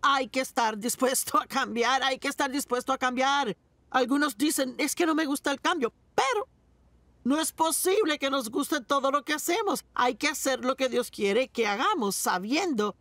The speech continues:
qué es lo mejor para nosotros, nuestros cuerpos cambian.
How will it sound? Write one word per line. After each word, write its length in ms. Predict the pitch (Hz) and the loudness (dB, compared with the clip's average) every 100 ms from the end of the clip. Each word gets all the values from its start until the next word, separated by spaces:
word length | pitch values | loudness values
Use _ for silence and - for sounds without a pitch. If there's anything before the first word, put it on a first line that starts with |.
| _ - | _ 0
qué 100 | 247 | 2
es 140 | 254 | 2
lo 80 | 277 | 0
mejor 300 | 262 254 254 | 0 2 0
para 240 | - 254 254 | 0 0 0
nosotros, 640 | 262 - 269 - 160 - _ | -2 -2 -4 -2 -6 -8 _
nuestros 400 | 226 262 254 233 | 0 0 0 -4
cuerpos 380 | - 202 - 214 | -2 -4 -4 -6
cambian. 600 | - 247 247 226 202 196 | -4 -2 -2 -4 -4 -6